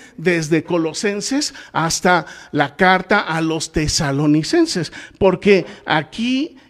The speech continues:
en Colosenses, eh, estamos hablando de perseverar en la oración. ¿Qué quiere decir perseverar en la oración? Quiere decir anhelar, adherirnos,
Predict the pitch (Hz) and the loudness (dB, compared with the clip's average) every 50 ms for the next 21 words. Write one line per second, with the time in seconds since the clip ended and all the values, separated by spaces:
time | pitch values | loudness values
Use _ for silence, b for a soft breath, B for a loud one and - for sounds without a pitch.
0 | B _ - 196 202 220 240 262 262 - 262 254 254 247 220 - 233 220 208 - | B _ -6 -4 -4 -2 -4 -4 0 2 4 4 4 4 0 0 -2 -2 -2 -2
1 | 269 247 - 214 175 175 - - - - - 208 220 233 208 220 202 214 220 233 | -4 -4 -6 -6 -8 -10 -10 -12 -12 -8 -6 -6 -4 -4 -4 -4 -4 -2 -2 0
2 | 233 220 226 214 190 - - - 240 254 254 254 - - 285 240 226 226 220 226 | 0 0 0 -2 -6 -6 -4 -2 0 0 0 -2 -2 -2 -2 -2 -2 -2 -4 -6
3 | 220 208 233 254 277 233 190 - - b b b b b b - 147 151 147 139 | -4 -4 -4 -4 -6 -6 -10 -18 -20 b b b b b b -10 -8 -6 -6 -6
4 | 131 123 120 120 113 104 - - - - 76 - - _ _ b b b b b | -6 -8 -8 -10 -10 -10 -12 -12 -12 -12 -14 -16 -20 _ _ b b b b b
5 | b b 233 226 226 226 233 220 226 220 220 214 208 - 233 226 220 - 247 226 | b b 0 0 2 4 4 6 8 8 6 6 4 2 -2 -2 0 0 0 2
6 | 226 - 254 226 226 220 220 226 240 240 247 254 247 240 233 233 208 - 269 302 | 2 2 4 4 4 4 4 4 4 4 2 2 2 2 0 0 0 0 0 0
7 | 294 B B B B B - 196 190 196 208 220 220 233 180 160 156 151 - 220 | 0 B B B B B 4 6 6 6 6 4 2 0 -2 -4 -4 -2 -2 -2
8 | 233 226 B B B B 110 131 131 131 139 147 143 123 127 143 160 180 208 226 | -2 -4 B B B B -8 -8 -6 -6 -6 -6 -6 -6 -4 -2 0 2 4 6
9 | 240 254 262 277 269 - b b b b b b b b b b b b b _ | 6 4 4 2 -2 -8 b b b b b b b b b b b b b _
10 | _ _ _ - 143 147 143 147 131 139 127 139 139 185 214 233 240 226 240 254 | _ _ _ -8 -6 -4 -4 -6 -6 -6 -8 -6 -4 -2 -2 -2 -2 -2 0 2
11 | 247 247 254 262 254 - - - | 2 4 4 2 0 -2 -6 -10